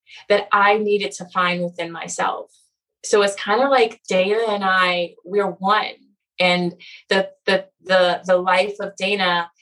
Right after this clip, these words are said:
is in me. It's always been there, but the story helps me to find it,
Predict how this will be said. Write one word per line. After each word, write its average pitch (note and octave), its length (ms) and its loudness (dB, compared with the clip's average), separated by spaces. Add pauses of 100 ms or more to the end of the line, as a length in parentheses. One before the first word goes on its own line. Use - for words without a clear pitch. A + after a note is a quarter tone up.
(180)
is F#3 320 -2
in A3 280 -2
me. F3 440 -6 (360)
It's - 200 -4
always G3+ 420 4
been G#3 320 0
there, F3 560 -2 (420)
but F3+ 480 2
the F3+ 80 -6
story F#3 500 0
helps - 380 -6
me F3 100 -2
to E3 100 -10
find F#3 380 -2
it, - 260 0